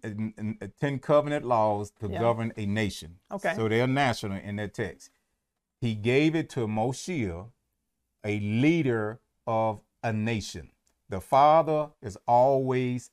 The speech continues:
Speaker 1: after nations. He told Abraham, "Nations are gonna be blessed through you. Nations are gonna come through you." He told Sarah, if he changed her name,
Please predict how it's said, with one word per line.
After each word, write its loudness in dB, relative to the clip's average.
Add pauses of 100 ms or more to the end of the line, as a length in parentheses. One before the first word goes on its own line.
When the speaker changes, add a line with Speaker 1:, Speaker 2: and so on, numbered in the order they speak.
Speaker 1:
after 0
nations. -2
He -4
told 2
Abraham, 0
"Nations 0 (520)
are -2
gonna 2
be 0
blessed 2
through -4
you. -4
Nations 0
are 0
gonna -2
come -4
through -4
you." -2
He -4
told -2
Sarah, 2
if -4
he -6
changed -4
her -4
name, -4